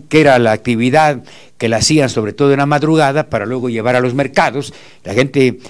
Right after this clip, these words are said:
eh, buscaba. Es decir, eh, la situación a través del narcotráfico evidentemente resulta complicada. Estamos con Carmen Íñiguez. Bueno, hoy teni-, eh, nos falló María Fernanda Rivadeneira,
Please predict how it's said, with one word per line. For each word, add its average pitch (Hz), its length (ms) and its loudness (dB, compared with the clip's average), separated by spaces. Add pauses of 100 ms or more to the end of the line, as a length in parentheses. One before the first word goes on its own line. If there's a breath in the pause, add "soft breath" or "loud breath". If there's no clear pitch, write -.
(140 loud breath)
eh, 104 140 -6
buscaba. 123 460 0 (280 loud breath)
Es 220 160 2
decir, 226 520 2 (360)
eh, 147 680 -2 (100)
la 147 180 2
situación 160 920 2
a 107 100 -10
través 127 320 -2
del 143 100 -2
narcotráfico 180 840 -4
evidentemente 135 840 -2 (200 loud breath)
resulta 127 280 -2
complicada. 101 460 -8
Estamos 254 260 2
con 214 120 -4
Carmen 196 320 -4
Íñiguez. 131 580 -4 (320 loud breath)
Bueno, 190 260 0 (180 loud breath)
hoy 185 140 6
teni-, 175 320 2
eh, 139 320 0
nos 151 200 -4
falló 226 360 4
María 190 360 2
Fernanda 170 400 -2
Rivadeneira, 185 760 0